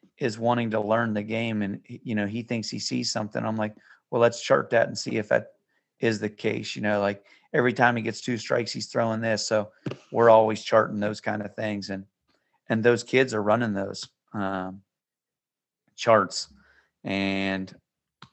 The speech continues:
um, just trying to be the best teammate that they can be.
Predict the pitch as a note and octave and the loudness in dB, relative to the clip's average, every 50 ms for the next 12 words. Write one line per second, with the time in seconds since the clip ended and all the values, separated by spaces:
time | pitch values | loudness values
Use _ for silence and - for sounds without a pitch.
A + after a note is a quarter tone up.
0 | - G2+ G2 F#2+ F#2 F2+ F2 F2+ F2+ F2+ - - _ _ _ _ _ _ _ _ | -12 -8 -6 -6 -6 -6 -8 -10 -12 -14 -18 -18 _ _ _ _ _ _ _ _
1 | _ _ _ - _ _ _ _ _ _ _ _ _ _ _ - A#2 G#2+ - - | _ _ _ -20 _ _ _ _ _ _ _ _ _ _ _ -6 -2 -2 2 2
2 | A#2+ A2+ A2+ A2 G2 G#2+ A2+ A2 G2+ F#2+ G#2 A2 G#2+ G#2+ - - C3 B2 A#2+ A2+ | 4 4 4 2 0 0 -2 -2 -2 4 6 6 6 6 2 -4 -4 -2 -2 -2
3 | A2 G#2+ G#2+ G#2 - - - G#2+ G#2 - - G2+ F2 F2 F2 F2+ F#2 | -2 -2 -4 -4 -6 -6 -4 -4 -4 -4 -6 -8 -6 -4 -6 -6 -8